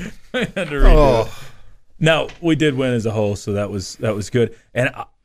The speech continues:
Speaker 1: Hax, I thought this team was going to, uh, split up before the game was over.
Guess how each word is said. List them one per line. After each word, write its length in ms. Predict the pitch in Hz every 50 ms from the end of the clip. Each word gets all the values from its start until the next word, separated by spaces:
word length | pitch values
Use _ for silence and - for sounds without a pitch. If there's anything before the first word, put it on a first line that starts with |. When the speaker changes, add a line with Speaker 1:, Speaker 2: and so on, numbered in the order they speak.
| _ _ _ -
Speaker 1:
Hax, 320 | - 147 160 160 - -
I 40 | 117
thought 260 | - - 120 143 -
this 180 | - 117 - -
team 340 | - - - 123 139 151 151
was 220 | 131 110 104 -
going 280 | - 120 113 104 98 95
to, 280 | - - 107 92 92 92
uh, 120 | 87 -
split 340 | - - - - 117 110 110
up 160 | 113 110 -
before 300 | - 101 95 110 104 101
the 80 | 92 90
game 240 | 85 95 92 101 101
was 180 | 92 85 85
over. 360 | 87 82 82 82 85 82 -